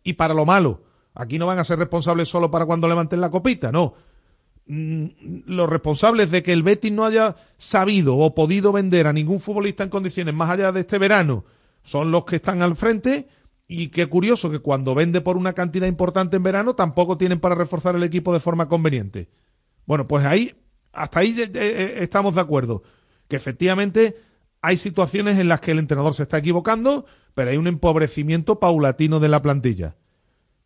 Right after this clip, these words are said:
Y después los síntomas preocupantes que están dando algunos futbolistas que eran muy, eh, capitales en este Betis.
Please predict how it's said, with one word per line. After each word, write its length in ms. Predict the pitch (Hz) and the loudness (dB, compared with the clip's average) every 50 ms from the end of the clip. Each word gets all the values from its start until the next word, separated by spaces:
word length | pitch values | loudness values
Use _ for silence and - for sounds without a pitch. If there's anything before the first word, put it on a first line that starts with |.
| _ _ | _ _
Y 80 | - 123 | -12 -10
después 280 | 113 113 - 127 123 | -8 -6 -4 -2 -2
los 160 | 123 135 127 - | -2 -2 -2 -2
síntomas 420 | 147 151 135 - 156 156 170 160 | -2 -2 0 0 2 2 2 2
preocupantes 680 | - 190 185 190 175 190 185 - 151 156 165 160 220 - | 4 4 2 2 2 0 -2 0 0 0 2 0 0 0
que 80 | - 170 | 0 -2
están 240 | 151 - 160 151 | -2 0 0 0
dando 180 | 151 147 147 139 | 0 0 0 0
algunos 260 | 139 135 139 139 135 | 0 0 0 0 0
futbolistas 640 | - 165 147 139 147 147 147 - 180 180 196 196 - _ _ _ _ _ _ _ _ _ _ _ _ | -2 -2 0 0 0 0 0 0 -2 -2 -2 -4 -8 _ _ _ _ _ _ _ _ _ _ _ _
que 120 | - 143 139 | -6 -4 -2
eran 140 | 139 147 147 | 0 0 2
muy, 480 | 156 160 175 190 196 208 226 220 _ _ _ _ - - _ _ - | 2 2 4 4 2 2 -2 -4 _ _ _ _ -20 -20 _ _ -8
eh, 480 | - 190 190 180 175 170 165 156 139 - _ _ _ _ _ | -6 -2 -2 0 0 0 0 0 -2 -4 _ _ _ _ _
capitales 640 | - 180 165 143 - 165 139 - 156 151 143 131 | 0 0 0 2 2 0 4 4 4 4 4 2
en 100 | 139 139 | 2 0
este 200 | 139 131 - 127 107 | -2 -2 -4 -2 0
Betis. 520 | 127 175 190 - 220 220 190 127 - _ | 0 0 0 -2 -4 -6 -6 -6 -8 _